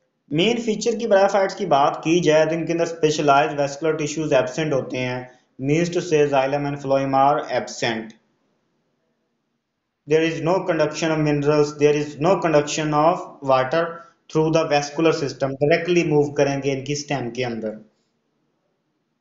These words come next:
Multicellular sex organs जो हैं ये produce करते हैं embryo। Multicellular sex organs का मतलब ये है कि ये या तो ट्रू भी हो सकते हैं या hermaphrodite भी हो सकते हैं, कि एक plant के ऊपर ही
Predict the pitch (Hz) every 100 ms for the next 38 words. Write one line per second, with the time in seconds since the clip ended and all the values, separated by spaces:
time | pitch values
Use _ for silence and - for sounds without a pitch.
0 | _ _ _ _ _ _ _ _ _ _
1 | _ _ - 135 151 175 226 214 208 214
2 | 208 190 - 196 185 196 180 170 170 175
3 | 175 175 180 185 185 156 165 175 175 151
4 | 151 156 165 160 139 135 135 139 143 135
5 | - - _ _ _ - 139 147 170 175
6 | 156 160 160 160 165 156 156 160 147 147
7 | 156 147 156 160 151 147 151 147 147 147
8 | 147 - - _ _ 135 143 143 156 -
9 | 147 175 180 175 175 156 - 160 165 147
10 | 147 151 147 147 139 139 139 143 143 127
11 | - 135 139 139 147 147 147 143 143 143
12 | 147 143 143 143